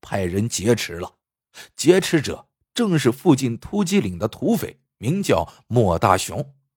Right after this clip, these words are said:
此人偷偷把狄公带到了韦大昌的府上，狄公这才发现，原来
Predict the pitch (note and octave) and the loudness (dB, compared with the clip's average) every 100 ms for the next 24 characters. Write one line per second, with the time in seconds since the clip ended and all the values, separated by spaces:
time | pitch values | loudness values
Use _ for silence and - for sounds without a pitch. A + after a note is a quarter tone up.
0 | _ _ _ _ _ _ - - G#2 A#2+ | _ _ _ _ _ _ -14 -2 2 2
1 | D3 C#3 C#3+ C3 B2 F2+ F#2 A2 C3+ B2+ | 0 2 2 4 2 2 0 -4 0 0
2 | - _ - G2+ F#2 F#2+ F2+ F2 G#2+ A#2 | -2 _ 0 2 4 2 2 0 0 2
3 | G2 - A#2 F#2+ - F#2+ G#2 - _ _ | 0 0 0 -2 -8 -12 -12 -14 _ _
4 | _ _ _ - G3+ G#3+ G#3 G#3 G#3+ A2 | _ _ _ -2 -2 0 -4 0 2 2
5 | G#2 A2+ A2 A2 A2+ _ _ - - G2 | 2 -2 0 -2 -4 _ _ -20 -2 0
6 | A2 E2+ F#2+ - | 0 0 -2 -4